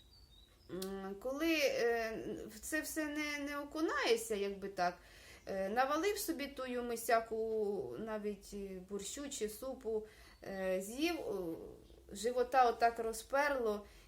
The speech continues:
і, і ходиш, крекчеш. А це теж неправильно. У кожного повинна бути своя норма, і для цього не потрібно ніяких таблиць і ніяких там,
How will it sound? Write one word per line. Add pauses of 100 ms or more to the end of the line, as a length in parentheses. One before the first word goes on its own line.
і,
і
ходиш,
крекчеш.
А
це
теж
неправильно. (520)
У
кожного
повинна
бути
своя
норма, (380)
і (120)
для
цього
не
потрібно
ніяких
таблиць
і
ніяких
там,